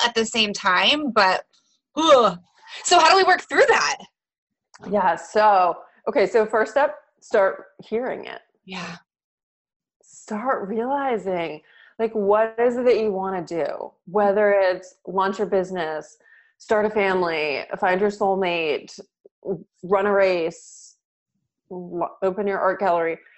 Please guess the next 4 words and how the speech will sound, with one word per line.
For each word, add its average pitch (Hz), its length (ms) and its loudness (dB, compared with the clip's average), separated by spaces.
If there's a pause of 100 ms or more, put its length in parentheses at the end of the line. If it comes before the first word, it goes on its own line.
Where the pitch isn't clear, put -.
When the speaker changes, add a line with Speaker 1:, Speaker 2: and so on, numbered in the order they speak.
(140)
Speaker 2:
whatever 190 1120 0 (160)
it 196 220 0
is, 185 1120 -2 (720)
uh, 220 100 2